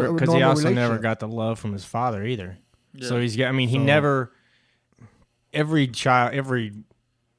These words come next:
Speaker 1: son needs that attention from their father, that kind of whatever helps them become a man or, you know, learn the ways of the world. He didn't
Speaker 3: Yeah.
Speaker 1: get that. Plus growing up with all that
Speaker 2: Yeah,
Speaker 1: from
Speaker 2: I
Speaker 1: his
Speaker 2: mean,
Speaker 1: older
Speaker 2: I, I'm
Speaker 1: brothers.
Speaker 2: not, I'm not a, saying what he did was right by any ways. I'm just saying he came from a fucked up place,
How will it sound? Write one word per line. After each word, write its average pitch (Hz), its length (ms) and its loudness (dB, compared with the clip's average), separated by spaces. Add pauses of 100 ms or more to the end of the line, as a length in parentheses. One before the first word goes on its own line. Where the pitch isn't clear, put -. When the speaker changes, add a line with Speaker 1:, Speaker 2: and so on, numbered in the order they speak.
(120)
Speaker 1:
son 127 440 -2
needs 110 220 -4
that 98 240 -8 (220)
attention 117 420 -6
from 101 140 -10
their 95 80 -12
father, 107 380 -6
that 95 160 -12
kind 101 200 -8
of 92 180 -12 (260)
whatever 104 400 -8
helps 110 260 -8
them 101 140 -8
become 101 540 -8
a 101 60 -12
man 110 420 -2
or, 101 300 -10
you 113 80 -8
know, 101 120 -10
learn 110 560 -2 (280)
the 117 80 -8
ways 117 260 -2
of 104 40 -8
the 104 60 -6
world. 110 280 0
He 117 80 -2
didn't 127 160 0
Speaker 3:
Yeah. 110 60 -6
Speaker 1:
get 135 180 -2
that. 98 240 -10 (220)
Plus 151 380 2
growing 104 300 -8
up 95 140 -12
with 95 120 -14
all 92 180 -10
that 95 100 -8
Speaker 2:
Yeah, 190 140 -2
Speaker 1:
from 127 40 -4
Speaker 2:
I 127 40 -4
Speaker 1:
his 131 80 -2
Speaker 2:
mean, 135 200 -2
Speaker 1:
older - 40 -8
Speaker 2:
I, 170 120 -2
I'm 165 40 -2
Speaker 1:
brothers. 147 180 0
Speaker 2:
not, 185 220 0
I'm 175 100 0
not 185 160 2
a, 135 60 -6 (260)
saying 180 360 0
what 139 140 0
he 135 100 -4
did 139 320 0
was 110 260 -6
right 131 320 0
by 117 140 -6
any 135 200 -2
ways. 120 600 -6
I'm 131 160 -6
just 135 140 -6
saying 135 280 -2
he 151 280 -6
came 202 280 -4
from 196 220 -8
a 165 40 -2
fucked - 360 -10
up 165 160 -10
place, 151 400 -10